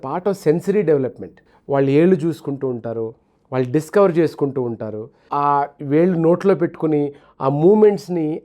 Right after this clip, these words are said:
అప్రిషియేట్ చేస్తారు. వేళ్ళు చూసుకోవటం వలన వాళ్ళ విజువల్ స్టిమ్యులేషన్ వస్తుంది, at the same time వాళ్ళు నోట్లో పెట్టుకోవటం వల్ల సెన్సరీ స్టిమ్యులేషన్ వస్తుంది.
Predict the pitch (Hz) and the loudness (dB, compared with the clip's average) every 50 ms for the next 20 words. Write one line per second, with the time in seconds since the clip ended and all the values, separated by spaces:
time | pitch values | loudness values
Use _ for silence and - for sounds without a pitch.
0 | _ _ - 139 143 - 190 196 190 - 175 160 - - 120 104 92 - _ 135 | _ _ -12 -12 -8 -4 -4 -4 -4 -4 -6 -8 -6 -8 -10 -12 -12 -14 _ -4
1 | 120 123 139 165 190 196 196 196 - 190 175 185 - 196 185 180 185 185 175 170 | 2 4 4 6 6 4 2 0 -2 -6 -6 -2 0 0 0 2 2 0 2 2
2 | 170 170 175 175 180 196 220 233 - _ _ _ _ _ _ _ - 127 135 135 | 4 4 2 2 2 -2 -4 -6 -10 _ _ _ _ _ _ _ -2 0 0 0
3 | 135 123 117 135 139 131 160 190 196 190 190 - 190 180 175 180 180 180 175 - | 0 0 0 -2 0 2 4 4 4 4 2 0 -2 -2 0 0 -2 -2 -2 -4
4 | 185 175 175 - - 170 165 165 196 214 - _ _ _ _ _ _ _ - 139 | -6 -6 -6 -6 -8 -8 -8 -8 -10 -12 -14 _ _ _ _ _ _ _ -6 -4
5 | 139 135 147 147 - 165 170 190 196 196 180 - 175 175 180 185 180 156 151 147 | -2 0 -2 -2 0 0 0 0 0 0 -2 -2 -2 0 -2 -2 0 0 0 2
6 | 135 135 131 143 165 165 - 196 190 151 175 165 170 - 175 165 160 160 160 156 | 2 4 4 4 4 4 2 0 0 0 0 -4 -2 -2 0 0 0 0 0 0
7 | 156 156 156 160 156 - 151 151 151 - 160 165 165 - - 147 139 131 123 120 | 0 -2 -2 -4 -4 -2 -4 -4 -2 -2 -4 -4 -4 -4 -4 -6 -4 -4 -4 -6
8 | 117 - 151 131 101 - - - 95 90 | -8 -10 -12 -14 -14 -14 -18 -20 -20 -20